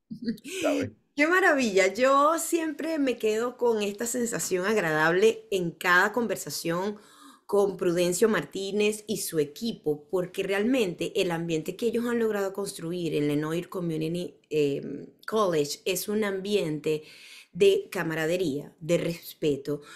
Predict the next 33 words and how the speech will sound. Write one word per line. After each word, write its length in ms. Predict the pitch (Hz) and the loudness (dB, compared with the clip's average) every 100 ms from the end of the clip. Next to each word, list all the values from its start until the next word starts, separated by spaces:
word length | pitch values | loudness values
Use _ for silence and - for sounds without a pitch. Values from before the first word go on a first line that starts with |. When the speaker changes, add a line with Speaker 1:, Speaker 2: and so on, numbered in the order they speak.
| - - | -20 -16
Speaker 2:
de 240 | 180 214 | 4 4
sinceridad, 1080 | 214 - 226 208 185 - 175 170 165 156 147 - | 6 2 2 0 0 2 0 2 2 2 0 0
autenticidad. 1080 | 190 196 175 170 - 170 - 156 156 147 - _ | 2 2 0 -2 -4 -6 -4 -2 -2 -4 -10 _
Es 280 | 196 190 - | -2 -2 0
una 240 | 220 226 | 0 2
entrega 1000 | 220 214 208 - 220 214 226 226 269 - _ _ _ _ | 2 0 -4 2 6 6 6 2 -2 -4 _ _ _ _
total 560 | 185 180 - 180 196 226 | -6 -6 -2 -2 0 -2
a 80 | 196 | -2
la 160 | 175 165 | -4 -6
comunidad 500 | 160 160 147 143 139 | -6 -2 -2 -2 -4
latina 520 | 151 - 226 185 180 - - - - | -6 -4 0 0 -2 -6 -16 -18 -6
y 120 | 220 | -6
por 200 | - 185 | -2 0
eso 160 | 190 220 | 0 0
se 140 | - | -6
están 260 | - 151 147 | -6 -4 -2
dando 240 | 151 151 | -2 -4
a 60 | 160 | -6
conocer 420 | 156 147 - 147 185 | -6 -4 -6 -6 -4
en 260 | 175 165 | -4 -4
todo 360 | - 180 175 196 | -4 -2 0 0
el 80 | 175 | 0
estado 420 | - 185 196 226 | 0 2 4 2
y 140 | 208 170 | 0 0
más 380 | 165 170 - | 0 -2 -4
allá 240 | 175 180 196 | -4 -2 0
de 80 | 170 | -2
las 100 | 160 | -4
fronteras 440 | 139 127 135 135 | -10 -10 -14 -10
de 100 | 139 | -10
Carolina 480 | - 127 143 151 147 | -10 -12 -10 -10 -8
del 140 | 151 | -8
Norte. 320 | - 160 _ | -8 -14 _